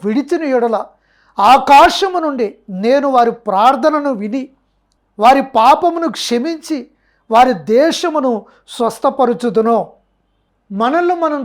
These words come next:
తగ్గించుకొని దేవుని సన్నిధిలో విజ్ఞాపన చేసిన ఎడల,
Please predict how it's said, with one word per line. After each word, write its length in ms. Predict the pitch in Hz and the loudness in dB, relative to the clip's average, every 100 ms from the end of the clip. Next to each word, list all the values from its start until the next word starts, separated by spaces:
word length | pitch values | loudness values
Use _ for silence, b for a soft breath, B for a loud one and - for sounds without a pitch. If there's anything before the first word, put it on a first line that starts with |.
| - | -8
తగ్గించుకొని 1040 | 214 180 294 359 349 381 349 277 277 320 359 _ 151 | -10 -4 -4 -4 -6 -6 -4 -4 -10 -16 _ _ -8
దేవుని 500 | 226 285 320 320 294 | -4 -2 -2 -4 -6
సన్నిధిలో 520 | 302 262 269 262 262 | -6 -6 -6 -2 -2
విజ్ఞాపన 680 | 220 165 226 269 277 294 262 254 | -2 -6 -2 -2 -2 -6 -6 -8
చేసిన 380 | 247 277 247 | -10 -10 -8
ఎడల, 280 | 233 220 226 | -8 -6 -8